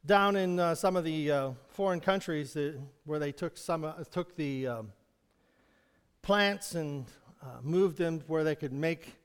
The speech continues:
you know, products at a very cheap labor. Uh, they built this one plant in this one area, and, uh, everybody showed up, and they went to work, taught them how to work and everything. They got their paycheck, and the next, next day, no one came,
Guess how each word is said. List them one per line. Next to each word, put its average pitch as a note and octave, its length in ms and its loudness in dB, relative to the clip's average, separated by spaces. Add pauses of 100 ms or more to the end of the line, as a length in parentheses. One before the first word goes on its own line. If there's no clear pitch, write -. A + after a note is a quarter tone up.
(300)
you D3+ 100 -2
know, C#3 140 -2
products E3+ 520 4
at D3 60 0
a C#3 40 -6
very D3 240 0
cheap - 360 -8 (240)
labor. D#3 480 -2 (640)
Uh, D#3+ 320 0
they E3 200 4
built F3+ 260 0
this - 180 -6
one F3+ 180 -2
plant E3 400 -2
in D3+ 80 -4
this D3+ 160 -6
one D3+ 200 -2
area, D3+ 460 2
and, C#3+ 380 -4
uh, C#3 240 2
everybody D#3+ 360 2
showed D3+ 340 0
up, F3 200 0
and C#3 100 -4
they C3+ 60 -4
went C#3+ 180 -4
to D3 60 -8
work, F3 360 -2
taught D#3 260 2
them D#3 100 -6
how D#3 160 2
to D#3+ 60 0
work D#3+ 300 -2
and D#3 100 -2
everything. E3+ 320 -2
They D#3+ 80 -2
got D#3+ 240 2
their D3 80 -4
paycheck, F3 580 0
and D3+ 120 -4
the D3 40 -4
next, D#3+ 340 -6 (280)
next E3 240 -2
day, E3 180 2
no D#3+ 180 2
one E3+ 200 -2
came, G#3 360 -4